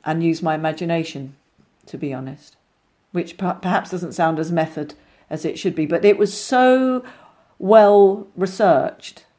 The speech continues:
and, uh, yeah,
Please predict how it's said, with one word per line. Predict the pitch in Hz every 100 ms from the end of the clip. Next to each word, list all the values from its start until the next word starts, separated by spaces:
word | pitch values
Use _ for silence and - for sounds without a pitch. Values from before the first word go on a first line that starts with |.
| -
and, | 165 165 165 165 -
uh, | 165 160 160 160 160 165 _ _ _ _ _ _ _ _ _ _ _ _ _ _ _ _ _ -
yeah, | 185